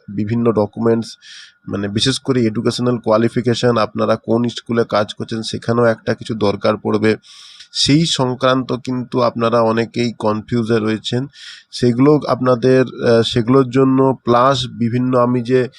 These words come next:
ইনফরমেটিভ ভিডিও আপনাদের সামনে প্রদান করি, সেগুলো যাতে আপনারা তাড়াতাড়ি নোটিফিকেশন হিসেবে পান, এর জন্য সাবস্ক্রাইব করে নেবেন। ভিডিওটি শুরু করছি।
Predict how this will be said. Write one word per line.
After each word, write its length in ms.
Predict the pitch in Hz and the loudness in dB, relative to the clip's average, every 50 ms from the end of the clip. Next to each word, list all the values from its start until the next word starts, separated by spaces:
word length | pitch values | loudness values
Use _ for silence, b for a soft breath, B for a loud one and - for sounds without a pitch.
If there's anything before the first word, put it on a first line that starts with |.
| b b b b - | b b b b -8
ইনফরমেটিভ 720 | 117 117 113 - - 147 170 175 165 156 147 151 147 120 | -8 -6 -6 -4 -2 -2 -2 0 -2 -2 -2 -4 -6 -6
ভিডিও 380 | 110 123 120 113 123 131 127 123 | -6 -8 -6 -2 2 4 4 4
আপনাদের 400 | 117 113 117 120 117 110 123 123 | 4 2 0 0 -2 -2 -2 -4
সামনে 360 | - - 123 117 120 117 117 | -4 -4 -4 -4 -2 -4 -4
প্রদান 380 | - - 107 101 117 127 135 123 | -2 -2 0 2 2 2 2 0
করি, 260 | - 120 104 98 98 | -2 -4 -4 -6 -8
সেগুলো 540 | - - 120 107 - 127 123 123 123 123 120 - _ _ - - | -8 -8 -8 -6 -4 0 2 4 4 2 2 -2 _ _ -6 -6
যাতে 180 | 110 104 - | -4 0 0
আপনারা 260 | 110 110 107 117 117 104 | 0 0 2 0 0 0
তাড়াতাড়ি 360 | 95 104 104 104 117 117 117 | 0 0 0 0 -2 -2 -2
নোটিফিকেশন 460 | 117 110 120 117 123 - 127 123 127 | -4 -4 -4 -6 -6 -4 -4 -4 -4
হিসেবে 240 | 123 117 123 123 120 | -2 0 0 0 0
পান, 320 | - - 123 120 107 95 | 2 2 2 2 0 -2
এর 120 | - 110 107 | -6 -8 -6
জন্য 220 | 113 113 117 110 | -6 -6 -6 -4
সাবস্ক্রাইব 460 | - 117 95 107 - - 123 120 117 113 | -4 -6 -6 -6 -4 -2 0 0 0 -2
করে 180 | - 123 117 117 | -2 -2 0 0
নেবেন। 300 | 120 120 123 135 160 185 - B B B B B B B B B B B 110 | 0 2 2 2 2 0 -4 B B B B B B B B B B B -4
ভিডিওটি 440 | 117 120 127 139 147 147 165 165 160 | -2 0 2 2 2 2 0 -2 -2
শুরু 260 | 147 - 147 143 147 | -2 -2 0 0 0
করছি। 540 | 143 - 160 147 143 - - - 170 180 | 2 0 0 0 -2 -8 -6 -4 -4 -4